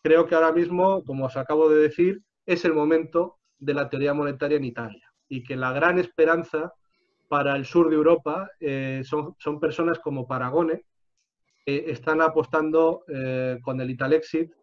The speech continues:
por la soberanía monetaria y por la teoría monetaria moderna. O sea que Lola Books también quiere colaborar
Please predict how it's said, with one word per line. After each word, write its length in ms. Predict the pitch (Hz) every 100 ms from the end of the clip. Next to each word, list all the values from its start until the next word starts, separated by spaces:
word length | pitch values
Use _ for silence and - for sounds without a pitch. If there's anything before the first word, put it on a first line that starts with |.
| _ _ _ _
por 120 | 147
la 120 | 139
soberanía 480 | 123 135 131 131 147
monetaria 400 | 151 143 131 147
y 40 | 147
por 120 | 131
la 100 | 123
teoría 220 | 120 120
monetaria 420 | 117 110 110 104
moderna. 340 | 98 92 - _
O 100 | 104
sea 260 | - 123 120
que 320 | 123 120 120
Lola 260 | 143 147
Books 340 | 147 160 165 -
también 340 | 131 135 147
quiere 480 | 143 147 147 143 135 _ _ _ _
colaborar 760 | 135 131 127 135 175 120 -